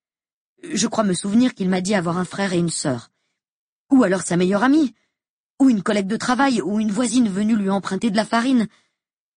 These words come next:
Tandis qu'il cherche ses clés pour fermer la porte,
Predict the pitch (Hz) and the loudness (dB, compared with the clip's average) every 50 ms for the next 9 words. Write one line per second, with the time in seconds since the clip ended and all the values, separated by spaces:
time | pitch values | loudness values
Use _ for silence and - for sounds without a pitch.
0 | _ _ _ _ _ _ _ _ _ _ _ _ _ _ _ _ _ _ _ _ | _ _ _ _ _ _ _ _ _ _ _ _ _ _ _ _ _ _ _ _
1 | _ _ _ _ _ _ _ _ _ _ _ _ _ _ 156 160 151 175 - - | _ _ _ _ _ _ _ _ _ _ _ _ _ _ -8 -6 -6 -6 -8 -6
2 | 170 151 - - - 180 160 - - - - - - 135 - - 170 151 - - | -8 -8 -6 -6 -6 -4 -4 -6 -8 -8 -8 -8 -10 -8 -6 -4 -6 -4 -6 -8
3 | - - - 151 143 156 170 165 151 131 - - 170 190 - - - - _ | -12 -10 -8 -6 -2 0 0 0 0 -2 -4 -8 -8 -10 -10 -14 -20 -20 _